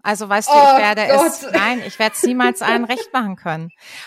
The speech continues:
Speaker 1: Und das ist natürlich auch was, das muss ich schon jetzt auch ergänzend sagen, wenn ich sage, ich bin gesprächsbereit und man kann mir gerne, ähm, Anregungen schicken, ja, unbedingt. Aber am Ende muss ich schon auch noch ein paar Sachen selber entscheiden.
Speaker 2: Ja,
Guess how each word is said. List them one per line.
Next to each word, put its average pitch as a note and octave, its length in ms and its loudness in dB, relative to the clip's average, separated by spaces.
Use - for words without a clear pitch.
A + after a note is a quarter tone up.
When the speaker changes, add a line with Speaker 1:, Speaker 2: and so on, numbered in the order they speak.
Speaker 1:
Und A#3+ 240 0
das C#4 160 0
ist D#4 140 -8
natürlich C#4 440 -6
auch C#4+ 140 -4
was, B3 160 -4
das - 160 -12
muss B3+ 180 -8
ich B3+ 120 -10
schon B3+ 200 -6
jetzt C4 160 -6
auch C4 120 0
ergänzend A#3 440 -4
sagen, A3 300 -2
wenn A3+ 100 -2
ich G#3+ 140 -8
sage, A3 220 -4
ich G#3+ 120 -16
bin A3 120 -8
gesprächsbereit A#3 920 -6
und G#3 140 -12
man G3 160 -10
kann G#3 220 -12
mir G#3 120 -8
gerne, G#3+ 600 -6
ähm, G3+ 220 -8
Anregungen G#3+ 640 -10
schicken, B3 440 -12
ja, G#3 220 -4
unbedingt. G#3 560 -8
Aber A3+ 220 0
am A3 120 -4
Ende A#3 260 -6
muss A3+ 240 -8
ich - 100 -10
schon A3+ 200 -2
auch G#3+ 120 -10
noch A3 140 -8
ein A3 100 -10
paar G3 220 -10
Sachen A3 280 -10
selber F3+ 380 -8
entscheiden. D#3 560 -8
Speaker 2:
Ja, - 300 -4